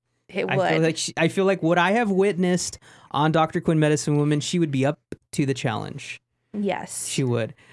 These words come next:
Speaker 2: Um, so yeah, she, like, basically, I mean, if you don't know what it's about, you,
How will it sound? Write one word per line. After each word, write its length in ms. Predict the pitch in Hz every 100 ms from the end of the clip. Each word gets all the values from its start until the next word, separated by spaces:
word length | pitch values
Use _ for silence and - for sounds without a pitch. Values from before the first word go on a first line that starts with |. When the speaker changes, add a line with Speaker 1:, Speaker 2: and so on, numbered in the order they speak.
| - _ -
Speaker 2:
Um, 340 | 143 139 143
so 320 | - 170 143 -
yeah, 380 | 160 160 233 160
she, 260 | - 180
like, 340 | 170 160 151 135
basically, 640 | 156 202 247 - 220 208 -
I 60 |
mean, 180 | 175 185
if 140 | 175 190
you 80 |
don't 160 | 220 180
know 80 | 160
what 140 | 151
it's 100 | 143
about, 300 | 143 127 127
you, 80 | 147